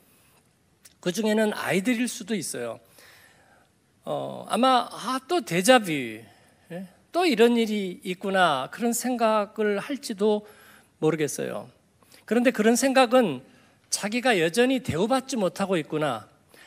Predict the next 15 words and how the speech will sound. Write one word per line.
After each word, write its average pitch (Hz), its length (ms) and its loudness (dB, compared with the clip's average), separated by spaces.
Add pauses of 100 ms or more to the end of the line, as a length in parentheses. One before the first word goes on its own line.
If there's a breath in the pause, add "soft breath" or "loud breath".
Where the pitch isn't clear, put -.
(120 soft breath)
아니면 202 480 4
처음부터 247 880 0
내가 180 440 2
맞지 135 420 -2
않는 233 340 2
파트너하고 226 600 0
살고 233 320 -2
있구나, 151 340 -6 (540 soft breath)
이런 220 280 4
생각을 262 680 0
하는 269 180 -2
데는 226 300 0
도움이 180 320 0
될지 160 280 -4
몰라도, 135 520 -2